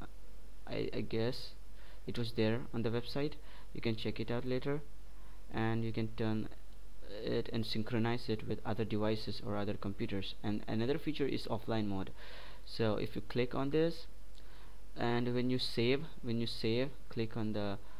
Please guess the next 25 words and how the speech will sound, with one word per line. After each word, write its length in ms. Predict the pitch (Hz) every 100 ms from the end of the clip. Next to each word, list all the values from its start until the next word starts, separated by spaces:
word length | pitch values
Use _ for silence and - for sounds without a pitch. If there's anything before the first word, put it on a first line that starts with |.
| - - - -
arrow 240 | - - 127
mark, 360 | 143 165 165 -
it 160 | -
will 100 | 123
save 440 | 123 - 120 131 135
the 80 | 117
web 160 | 107 -
page, 260 | 101 98 -
it 140 | 110
will 80 | 120
download 460 | 107 107 113 127 107
it. 160 | 107
So 160 | - 110
next 320 | 107 123 -
time 320 | - 151 170 - - - - - -
you 140 | - 123
can, 680 | - 120 117 113 117 113
uh, 400 | 113 113 110 110 113 - - - - - -
browse 580 | - 110 120 117 147 147 -
or 80 |
read 360 | 120 123 160 151
the 100 | 151
web 160 | 131 135
pages 260 | 120 127 -
even 380 | 123 131 165